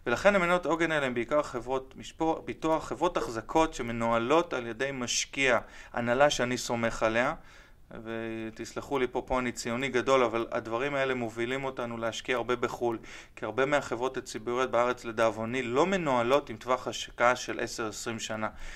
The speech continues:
זה טווח ההשקעה שאני רוצה מחברה שאני מושקע בה, שההנהלה מושקעת בחברה יחד איתי, שהיא לא לוקחת משכורת של מיליונים ואופציות וכולי,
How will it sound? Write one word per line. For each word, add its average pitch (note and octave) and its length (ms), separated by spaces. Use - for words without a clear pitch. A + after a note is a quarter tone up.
זה D3+ 160
טווח D#3 280
ההשקעה C3+ 420
שאני B2 340
רוצה B2 360
מחברה A#2+ 420
שאני A#2 280
מושקע A#2+ 500
בה, G#2+ 120
שההנהלה A#2 640
מושקעת C3 640
בחברה A#2 460
יחד B2 340
איתי, A2+ 320
שהיא A#2 180
לא D3 120
לוקחת G#3+ 420
משכורת A#2+ 500
של A2+ 140
מיליונים A#2 560
ואופציות A#2+ 560
וכולי, A2+ 480